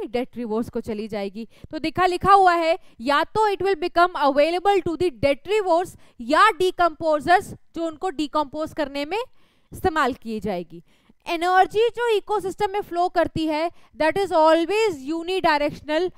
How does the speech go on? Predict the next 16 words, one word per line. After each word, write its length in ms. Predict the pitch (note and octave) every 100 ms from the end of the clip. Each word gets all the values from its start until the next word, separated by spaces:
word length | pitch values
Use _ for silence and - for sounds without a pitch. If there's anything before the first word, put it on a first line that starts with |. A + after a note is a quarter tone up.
| - C#4
और 260 | - E4 - - -
एक 240 | F4 G4
तरफ 520 | - - E4 C#4+ - - - _ _ -
ऐसा 320 | D4+ D#4 F#4+
तो 140 | F#4+
नहीं 120 | G4+ A#4
है 140 | A4+
energy 380 | F#4+ F#4 F4+ F#4+
carnivore 680 | F4+ E4 D#4 D#4 F4+ F4+ F4
से 140 | F#4+
travel 380 | - E4 D#4+ E4+
करके 300 | E4+ D#4+ F4
sun 240 | - D#4
के 120 | D4 D#4+
पास 260 | D4+ D4+
जाएगी, 380 | A#3+ C4+ A#3 A3